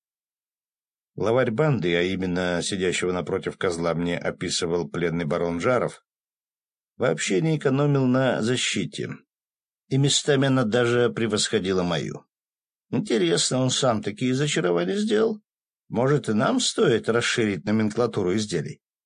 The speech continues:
Но, боюсь, тут рынок не такой большой. Мои размышления прервал зазвонивший на столе телефон.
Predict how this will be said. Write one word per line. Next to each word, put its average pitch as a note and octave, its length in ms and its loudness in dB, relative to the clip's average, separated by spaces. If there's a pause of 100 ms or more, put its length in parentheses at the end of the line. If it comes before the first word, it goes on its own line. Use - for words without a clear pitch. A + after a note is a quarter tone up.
(500)
Но, G3 140 2
боюсь, A3+ 360 2
тут G3+ 240 0
рынок D3+ 400 2
не C3+ 100 0
такой A2+ 360 0
большой. F2+ 560 0 (1120)
Мои B2+ 240 2
размышления A#2+ 680 2
прервал A2 440 2
зазвонивший G#2+ 640 0
на G#2 100 2
столе F#2+ 300 -2
телефон. D#2 540 -6